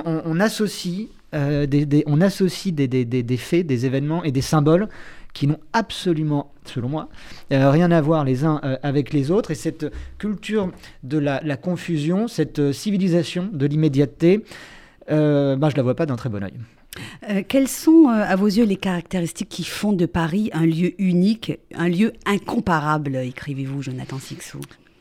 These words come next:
Speaker 1: Euh, bien, déjà pour, euh, les raisons que je viens vous, de vous décrire, c'est-à-dire qu'on a la chance à Paris d'avoir une, euh,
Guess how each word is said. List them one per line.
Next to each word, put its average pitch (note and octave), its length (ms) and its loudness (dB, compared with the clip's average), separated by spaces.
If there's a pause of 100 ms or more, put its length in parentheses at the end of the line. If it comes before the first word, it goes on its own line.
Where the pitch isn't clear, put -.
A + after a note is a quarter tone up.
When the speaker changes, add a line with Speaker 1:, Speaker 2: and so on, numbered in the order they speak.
(220)
Speaker 1:
Euh, C3 420 -4
bien, A#2 220 -6
déjà D3 260 4
pour, A#2+ 320 -8
euh, A#2+ 240 -4
les A#2 160 -4
raisons B2 260 -2
que C3 60 -4
je A2+ 60 -4
viens B2 160 -4
vous, A#2 280 -6
de A#2 120 -8
vous A2 260 -8 (560)
décrire, C#3+ 420 2
c'est-à-dire C#3 440 0
qu'on C#3 320 -4
a D#3 120 0
la C3 140 -4
chance F3 320 -8
à C3+ 80 -6
Paris C3+ 360 -2
d'avoir C#3 420 2
une, B2 200 -2
euh, A2 200 -4